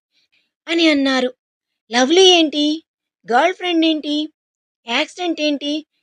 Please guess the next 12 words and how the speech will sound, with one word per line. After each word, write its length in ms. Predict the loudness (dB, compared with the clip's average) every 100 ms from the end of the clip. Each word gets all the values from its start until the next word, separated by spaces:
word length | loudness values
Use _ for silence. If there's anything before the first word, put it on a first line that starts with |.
| -4
ఎవరండి 400 | 0 2 2 2
మీరు? 460 | 4 4 4 0 -4 _ _
ఏం 220 | -4 -2
మాట్లాడుతున్నారు? 920 | -2 -4 -6 -8 -4 0 2 2 0 -6 _ _ _ _ _
లవ్లీకి 800 | -2 0 2 0 0 -4 -4 -6 -8 _ _ 2
గర్ల్ 200 | 2 2
ఫ్రెండ్ 260 | 0 4
ఉండటం 360 | 4 2 -2 -2
ఏంటి?" 460 | -4 -4 -4 -6 -8 _ _ _ _ _
"ఓ, 300 | 6 6 6 0 _
సారీ 460 | -8 0 4 6 6
అండి, 420 | 6 2 -2 -6